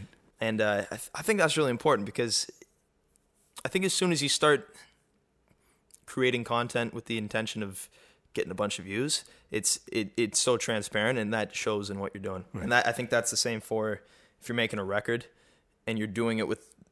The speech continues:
Speaker 1: like, an end purpose of selling a million records in mind.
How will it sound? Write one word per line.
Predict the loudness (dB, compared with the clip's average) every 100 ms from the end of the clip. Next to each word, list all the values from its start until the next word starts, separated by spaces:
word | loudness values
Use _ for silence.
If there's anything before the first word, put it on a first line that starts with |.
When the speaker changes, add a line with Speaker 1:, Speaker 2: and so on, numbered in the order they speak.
| -8
Speaker 1:
like, | -4
an | 0
end | 0 2
purpose | 0 0 -2 -2
of | -4 -10 -14 _
selling | -2 0 0 0
a |
million | -2 -2 -4
records | -4 -2 -2
in | 0
mind. | 2 2 0